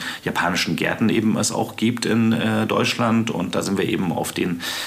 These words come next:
in Kaiserslautern eben gestoßen, von dem ich zu meiner Schande gestehen echt nicht viel wusste. Und dann haben wir den besucht und das war echt Wahnsinn, weil du bist da echt drin gestanden und hast gedacht,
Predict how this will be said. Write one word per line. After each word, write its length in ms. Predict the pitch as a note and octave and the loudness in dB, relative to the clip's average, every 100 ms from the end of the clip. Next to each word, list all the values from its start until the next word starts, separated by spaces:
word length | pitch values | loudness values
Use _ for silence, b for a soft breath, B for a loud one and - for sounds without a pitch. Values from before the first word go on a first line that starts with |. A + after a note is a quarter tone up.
| B | B
in 180 | - F2+ | -4 -2
Kaiserslautern 720 | - F2+ F2 - E2 G2 A2+ | 0 0 0 0 0 0 0
eben 200 | - A2 | 2 2
gestoßen, 420 | G2+ - G2+ G2 F#2 | 2 0 0 0 -2
von 160 | F2+ | 0
dem 180 | F2 F2+ | 0 0
ich 100 | E2+ | 0
zu 120 | - | -2
meiner 160 | F2 E2 | -2 -2
Schande 280 | - - F2 | -2 -2 -2
gestehen 440 | - - F#2 - | -2 0 -2 -2
echt 260 | - - - | -4 -6 -6
nicht 140 | - | -6
viel 320 | - E2+ D2+ | -2 0 0
wusste. 400 | E2 E2 - D3 | 2 2 2 2
Und 140 | - E2 | 2 -2
dann 180 | - | -2
haben 100 | F2 | -2
wir 80 | E2+ | -2
den 140 | E2 - | -2 -2
besucht 400 | C#2+ - - F2 | 0 0 0 -2
und 60 | |
das 140 | E2+ - | -2 -2
war 60 | - | -4
echt 180 | - | -2
Wahnsinn, 340 | F#2+ A#2+ - - | 2 2 2 -2
weil 80 | - | -4
du 120 | D#2+ | -2
bist 200 | - - | -2 -2
da 60 | |
echt 160 | - - | -2 -4
drin 80 | F2 | -2
gestanden 360 | D#2+ G2 F#2+ F#2 | -2 -2 -2 -2
und 40 | |
hast 140 | F#2 | -4
gedacht, 240 | - E2+ | -2 -4